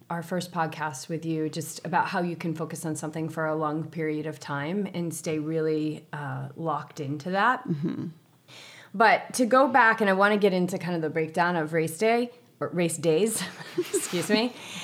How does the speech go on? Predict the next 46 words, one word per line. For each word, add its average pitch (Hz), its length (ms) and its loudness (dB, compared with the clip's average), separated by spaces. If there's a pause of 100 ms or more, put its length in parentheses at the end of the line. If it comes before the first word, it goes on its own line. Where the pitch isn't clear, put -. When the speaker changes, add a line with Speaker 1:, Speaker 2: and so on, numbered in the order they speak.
(180)
Speaker 1:
Uh, 180 420 8 (1000)
so - 160 0
you 233 100 4
talk 262 260 6
to 285 100 0
Hillary, 208 380 6
you're 185 100 0
feeling 240 540 4
better, 180 340 6
the 175 100 -2
crew 233 280 -4
doesn't 226 260 0
care, 170 440 4
they 180 120 0
just 208 160 -4
wanna 220 160 0
go 208 100 2
to 196 120 0
Hawaii 170 420 4
and 160 100 2
hang 165 240 0
out. 156 420 4
Speaker 2:
Yeah. 139 260 2
Speaker 1:
Like, 165 80 -2
they 196 100 2
don't 202 220 2
care 170 320 2
if 160 100 -4
they're 165 320 0
doing 165 300 -2
it 160 120 -2
from 170 200 -2
a 160 40 -2
van 160 500 -2
or 160 220 2
a, 156 380 0
a 170 80 -4
lounge 160 360 0
chair. 151 360 0 (880)
Was 254 280 8
there 294 180 6
a 262 40 4
time 247 480 4
between 214 440 2
that, 196 180 2 (200)
that 175 380 2